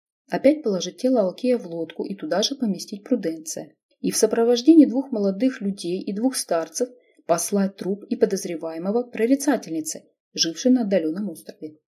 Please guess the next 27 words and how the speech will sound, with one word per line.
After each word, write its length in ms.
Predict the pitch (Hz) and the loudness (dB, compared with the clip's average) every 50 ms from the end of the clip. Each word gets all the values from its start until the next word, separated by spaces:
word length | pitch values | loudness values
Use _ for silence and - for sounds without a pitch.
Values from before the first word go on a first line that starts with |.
| _ _ _ - | _ _ _ 2
Там 240 | - 233 285 330 311 | 6 6 8 8 8
поручалось 580 | 277 247 226 214 - - 254 277 277 262 254 | 6 4 4 2 0 -2 0 2 2 2 0
старцам 480 | - - - 190 185 185 - - 254 240 | -2 -2 0 0 0 0 -2 -2 -2 0
вопросить 520 | 220 220 214 - 202 196 - 180 269 - | 0 -2 -2 -2 -4 -2 0 -2 -2 -2
прорицательницу 920 | - - 220 208 208 202 - - 165 160 160 - 196 202 233 226 - - | 0 0 0 0 0 -2 -2 -4 -4 -4 -4 -6 -6 -6 -6 -6 -4 -4
над 140 | 240 196 - | -4 -4 -2
головою 520 | - 185 185 190 185 202 226 233 247 240 233 | -4 -4 -4 -4 -2 2 2 4 4 2 2
Алкея, 540 | 240 254 247 254 - 220 175 160 156 - _ _ _ _ _ _ _ _ _ - | 0 -4 -4 0 0 0 0 0 -4 -10 _ _ _ _ _ _ _ _ _ -4
виновен 540 | 170 185 214 214 196 180 170 175 190 226 | 2 4 6 6 6 4 2 0 2 2
ли 120 | 240 262 277 | 4 4 4
Пруденций 600 | 269 - 247 226 190 170 170 175 175 - - 233 | 2 2 -2 -2 0 -2 -4 -4 -4 -2 -2 -2
в 40 | 226 | 0
его 340 | 226 240 214 180 185 190 | 0 -2 0 0 2 2
убийстве. 600 | 220 233 247 254 208 180 - - - - 151 - - _ _ _ _ _ _ _ _ _ | 2 4 4 4 4 2 -2 -6 -6 -12 -16 -16 -16 _ _ _ _ _ _ _ _ _
И 80 | - 196 | -6 0
если 320 | 175 196 214 214 - 226 | 4 4 4 4 2 -2
вещая 400 | 214 226 233 226 - - 233 226 | 0 0 2 2 4 4 2 0
дева 240 | 214 214 233 226 226 | 2 2 0 0 0
скажет, 480 | 220 - - - 175 156 151 156 165 - | -4 -6 -2 0 0 0 0 -4 -8 -12
что 180 | - - - | -12 -12 -10
Пруденций 560 | - - 196 185 - 180 170 160 - - 180 170 | -6 -2 -4 -2 -2 -2 -4 -4 -6 -6 -4 0
виновен, 540 | 196 208 262 302 311 302 - - - - _ _ _ _ _ _ - | 4 8 10 10 10 8 6 -2 -8 -14 _ _ _ _ _ _ -12
то 120 | - 165 | -10 -6
тогда 320 | 160 - 185 190 233 269 285 | -2 -2 -2 0 0 0 0
старцы, 560 | 277 - - 208 196 190 196 - - 226 - _ _ _ _ _ _ _ _ _ _ - | 0 0 0 0 0 -2 -6 -8 -8 -8 -10 _ _ _ _ _ _ _ _ _ _ -2
отблагодарив 640 | - 190 - 190 208 208 214 226 233 277 285 277 | -2 -2 2 2 2 4 4 4 6 4 4 4
прорицательницу, 1040 | - - 175 175 185 - - - 156 151 151 - 175 175 185 196 - - 233 - _ | 2 -6 -6 -6 -6 -8 -8 -8 -8 -8 -8 -12 -14 -14 -14 -14 -12 -12 -12 -12 _